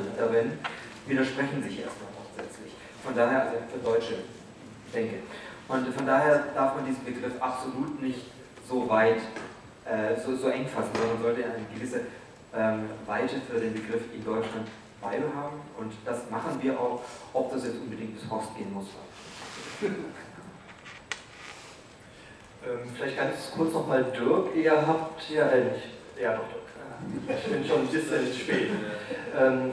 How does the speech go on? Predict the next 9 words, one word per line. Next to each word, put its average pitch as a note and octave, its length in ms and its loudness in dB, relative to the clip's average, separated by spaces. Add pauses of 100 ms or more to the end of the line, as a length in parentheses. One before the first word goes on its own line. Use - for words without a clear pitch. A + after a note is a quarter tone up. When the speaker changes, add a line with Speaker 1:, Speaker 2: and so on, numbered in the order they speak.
(180)
Speaker 2:
ihr D3 240 8
habt D3+ 200 2
ja - 100 6
auch D3 160 8
mit D#3 160 4
Formaten - 540 6
experimentiert, G#2+ 960 2 (120)
äh, G#2+ 280 2
in, A2 140 -6